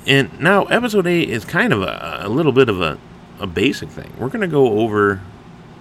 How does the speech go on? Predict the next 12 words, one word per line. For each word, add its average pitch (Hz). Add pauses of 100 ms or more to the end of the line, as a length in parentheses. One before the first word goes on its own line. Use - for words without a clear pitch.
(180)
in 117
a 113
retrospect, 87 (1120)
in 104
a 95
objective 101
and 95
subjective 95
view 85 (600)
of 107 (160)
the 110
one, 101